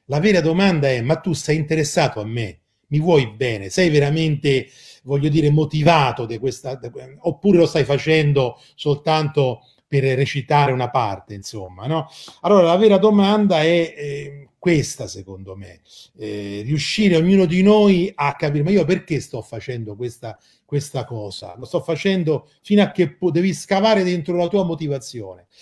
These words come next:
Eh, se tu scavi dentro la tua motivazione, che sarà sempre diversa uno dall'altro, avrai capito la forza della domanda,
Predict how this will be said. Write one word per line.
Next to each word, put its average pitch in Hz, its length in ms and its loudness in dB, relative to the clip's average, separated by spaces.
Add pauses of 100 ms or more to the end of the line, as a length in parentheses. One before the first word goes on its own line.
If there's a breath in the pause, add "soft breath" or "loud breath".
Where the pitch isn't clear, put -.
(600 soft breath)
Eh, 147 200 -8
se - 260 -6
tu 233 140 -2
scavi 185 440 2
dentro 160 240 -2
la 151 60 0
tua 180 100 0
motivazione, 151 540 -2
che 123 100 -4
sarà 135 220 -4
sempre 151 380 -2
diversa 139 540 0
uno 135 160 -4
dall'altro, 123 800 -4 (260 soft breath)
avrai 170 320 2
capito 165 440 0
la 147 140 2
forza 156 460 2
della 123 200 -4
domanda, 95 720 -8